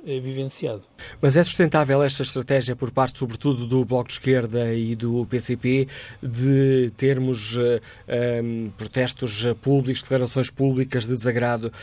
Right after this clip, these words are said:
Speaker 2: eh, e depois chegar ao momento da verdade e votar em favor do orçamento? É sustentável, por exemplo, para o P C P dizer, como diz Jerónimo de Sousa, "Acabou o mito, não é possível aqui fazer a quadratura do círculo",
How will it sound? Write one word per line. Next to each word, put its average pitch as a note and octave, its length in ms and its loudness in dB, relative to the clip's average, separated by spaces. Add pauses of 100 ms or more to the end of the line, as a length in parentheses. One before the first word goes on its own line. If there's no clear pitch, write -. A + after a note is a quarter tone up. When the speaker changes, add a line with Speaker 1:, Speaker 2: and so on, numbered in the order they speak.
(200)
Speaker 2:
eh, B2 640 2
e C3+ 100 -2
depois C#3 260 0
chegar C3+ 240 -2
ao C3 100 0
momento C3 460 -2
da B2+ 120 -2
verdade A#2+ 420 -4
e - 20 -4
votar A#2 280 -4
em A2+ 60 -2
favor A#2 240 -6
do A#2+ 80 0
orçamento? A#2 420 -2 (300)
É E3 140 4
sustentável, D#3 480 2
por D3 80 -4
exemplo, C#3+ 220 2
para D3 100 4
o C3+ 60 2
P C#3+ 120 -2
C C3+ 180 -2
P C#3 220 0
dizer, B2+ 320 0
como C3 240 -2
diz C3 160 -2
Jerónimo C3 320 -2
de - 80 -6
Sousa, B2+ 340 -2 (380)
"Acabou D3+ 420 4
o D3 40 2
mito, D#3 460 -2
não C#3+ 200 0
é D3 80 2
possível C#3 380 0
aqui C#3 220 -4
fazer C3+ 280 -2
a C3 60 0
quadratura C3 460 -4
do A#2+ 100 -4
círculo", B2+ 340 -2